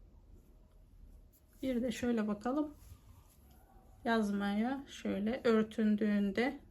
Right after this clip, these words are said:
nasıl göründüğüne. Birinin başında gördük modeli böyle beğeniriz arkadaşlar.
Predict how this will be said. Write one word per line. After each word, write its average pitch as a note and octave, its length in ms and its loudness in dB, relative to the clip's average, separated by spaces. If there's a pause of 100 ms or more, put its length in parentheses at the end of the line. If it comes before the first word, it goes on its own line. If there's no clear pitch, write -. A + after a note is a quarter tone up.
nasıl G#3+ 240 -4
göründüğüne. G3 760 0 (1120)
Birinin G#3+ 380 2
başında A3 360 2
gördük A3+ 440 0
modeli A3+ 440 0
böyle A3+ 360 4
beğeniriz G3 500 0
arkadaşlar. G3+ 600 -6